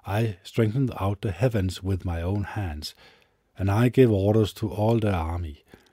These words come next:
I have raised up a man in righteousness, and I will make all his ways straight. He is the one who will build my city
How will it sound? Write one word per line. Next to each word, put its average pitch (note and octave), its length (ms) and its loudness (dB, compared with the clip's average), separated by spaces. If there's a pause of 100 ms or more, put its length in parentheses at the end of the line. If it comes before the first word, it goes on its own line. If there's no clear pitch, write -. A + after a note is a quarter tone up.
(800)
I G2 180 0
have G2 360 2
raised G#2+ 420 2
up F#2+ 200 -4
a F#2 60 0
man F#2+ 420 0
in F#2+ 220 -2
righteousness, F#2+ 680 -4 (480)
and A2 100 2
I A#2+ 100 2
will C3 140 6
make B2 240 4
all A#2 300 4
his G#2+ 280 0
ways F#2+ 380 2
straight. D2+ 420 -14 (800)
He A#2+ 240 4
is B2 160 10
the F2+ 140 -2
one G2+ 540 2
who A2+ 100 -2
will G2+ 220 0
build F#2 340 -6
my F#2+ 180 -6
city E2 480 -10